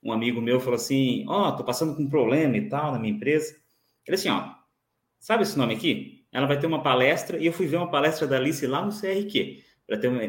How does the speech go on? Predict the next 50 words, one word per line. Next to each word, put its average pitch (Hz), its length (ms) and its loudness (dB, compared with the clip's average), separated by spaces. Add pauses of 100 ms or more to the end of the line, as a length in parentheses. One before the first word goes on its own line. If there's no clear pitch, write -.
(140)
lá 127 120 2
no 147 80 0
C - 140 -2
R 139 120 -2
C, - 420 -4
Con-, 107 200 -14 (160)
Conselho 120 400 -4
de 120 240 -2
Contabilidade. 120 680 -2 (540)
Tava 214 240 4
eu 233 80 4
no 233 60 0
meio 220 180 6
de 170 180 -4
um 139 100 0
monte 196 180 2
de - 40 -4
contador 156 460 2
lá 147 160 6
pra 170 260 2
ver 160 200 2
a - 20 2
Alice, 123 320 -2
né? 107 160 2
Então, 139 580 0 (580)
então, 123 240 2
muitas 165 380 2
coisas 175 180 2
que - 60 -4
eu 147 60 2
vou 139 80 2
falar 131 240 4
aqui, 165 640 -2
é, 101 320 -2
então 104 200 -2
até 147 280 2
o 170 120 -2
meu 143 120 0
processo 139 400 0
seletivo 127 480 -4
na 110 120 -4
parte 107 220 0
de - 60 -10
contratação 107 580 -4
teve 123 220 0
o - 20 -6
dedo 123 220 0
da 110 80 0
Alice 104 360 -4
também. 107 400 -6